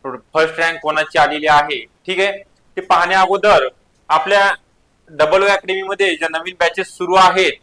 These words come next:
याविषयी आपण माहिती पाहायची आहे. अ, शिक्षक पात्रता परीक्षा चालू आहे, अ, बॅच चालू आहे, अंगणवाडी सुपरवायझर ही बॅच चालू आहे, आयसीडीएस विषयासह सर्व विषय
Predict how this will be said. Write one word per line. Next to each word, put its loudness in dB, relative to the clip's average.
याविषयी 2
आपण 2
माहिती 2
पाहायची 0
आहे. 2
अ, 6
शिक्षक -6
पात्रता 2
परीक्षा -4
चालू 2
आहे, 2
अ, 2
बॅच 2
चालू 2
आहे, 4
अंगणवाडी 0
सुपरवायझर 2
ही -6
बॅच 0
चालू 0
आहे, 4
आयसीडीएस -2
विषयासह -4
सर्व -6
विषय -6